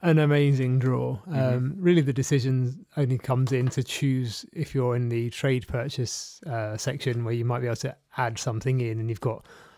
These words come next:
Speaker 1: a couple of badass cards sitting in that trade route and you think, "Oh, which, which one's gonna suit me best?" But generally, you're not gonna be hung up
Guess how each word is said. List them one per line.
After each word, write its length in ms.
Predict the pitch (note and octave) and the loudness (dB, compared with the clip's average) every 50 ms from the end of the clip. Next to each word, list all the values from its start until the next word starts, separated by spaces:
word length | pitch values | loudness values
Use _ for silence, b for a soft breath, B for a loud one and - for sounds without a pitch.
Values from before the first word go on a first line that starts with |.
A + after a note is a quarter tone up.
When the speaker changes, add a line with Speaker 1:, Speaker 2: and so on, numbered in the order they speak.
| B B | B B
Speaker 1:
a 60 | D3+ | -2
couple 320 | - - D3 C3+ - C#3+ C3 | 0 2 2 2 4 2 2
of 100 | B2 B2+ | 2 2
badass 540 | A2 - C#3+ B2+ B2 B2 B2 A#2 A2+ - | 2 2 2 2 2 0 0 -2 -2 -4
cards 360 | - - C#3+ C3+ A#2+ B2 A2+ - | -2 0 0 0 0 0 -2 -2
sitting 340 | - C#3 - - C#3 B2 | -2 -2 -2 -2 -2 -2
in 120 | B2 B2 B2 | 0 0 0
that 180 | B2 A#2+ C3 | -2 -2 -4
trade 340 | C3 - - C3 B2 A#2+ A2+ | -6 -4 -2 0 0 0 0
route 240 | B2 A#2 A2+ A2+ A#2 | 0 0 0 0 -2
and 80 | B2 A#2 | -2 -2
you 60 | A2 | -2
think, 380 | F#2+ B2 A#2+ A#2+ C#3 - - B B B B B B B B B B B B | 0 0 0 0 -2 -4 -10 B B B B B B B B B B B B
"Oh, 260 | C#3 A2 G2+ G2+ G#2 | -6 -4 -2 -2 -2
which, 260 | G#2 A2+ B2+ C3 C#3+ | -2 -2 -4 -4 -6
which 300 | F#3+ F3+ D3 E3+ F3+ - | -2 2 2 2 4 4
one's 180 | - F3 E3+ D3+ | 4 6 6 6
gonna 220 | C3+ E3 D3 D3+ B2 | 4 4 4 2 2
suit 280 | - - - D3 C#3+ | 0 0 0 0 0
me 120 | C#3+ C3 B2+ | 0 -2 -2
best?" 500 | A#2+ B2 C3 A#2 G#2 G2 - - - - - b b b b b b b b b _ | -2 -2 -2 -2 -2 -4 -8 -14 -16 -18 -20 b b b b b b b b b _
But 220 | - D3+ D#3+ D#3 B2 | -2 0 0 0 2
generally, 640 | - E3+ E3 E3 E3 E3 D#3+ D#3+ D#3+ E3 D#3+ D#3 D3+ | 4 4 6 6 6 6 4 4 4 4 4 4 4
you're 240 | D3+ D3 C#3 C#3+ | 4 4 4 4
not 220 | C#3 C#3 C#3+ D#3 C#3+ | 4 4 2 2 0
gonna 200 | - C3+ B2 A#2 | -2 -2 -2 0
be 120 | A2 B2 | -2 0
hung 240 | - A#2 B2+ B2+ B2+ | 0 2 2 2 2
up 280 | B2+ B2+ - - - | 2 0 -2 -4 -12